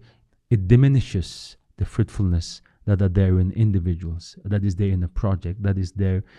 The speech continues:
in any vision. So unity is so important in a marriage relationship, and that unity comes from principles and values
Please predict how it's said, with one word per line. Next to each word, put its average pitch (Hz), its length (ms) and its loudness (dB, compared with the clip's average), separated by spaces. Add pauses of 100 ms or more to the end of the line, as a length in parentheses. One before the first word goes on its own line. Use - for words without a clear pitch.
(360)
in 98 360 0
any 113 240 6
vision. 92 380 2 (920)
So 107 540 4
unity 139 600 6
is - 100 -2
so 120 160 2
important 90 920 2 (100)
in 98 160 0
a 90 40 2
marriage 92 400 2
relationship, 87 680 -4
and 104 120 0
that 95 120 0
unity 120 300 2
comes 92 460 -6
from 95 440 -4 (680)
principles 104 540 -4
and 92 200 0
values 98 680 -2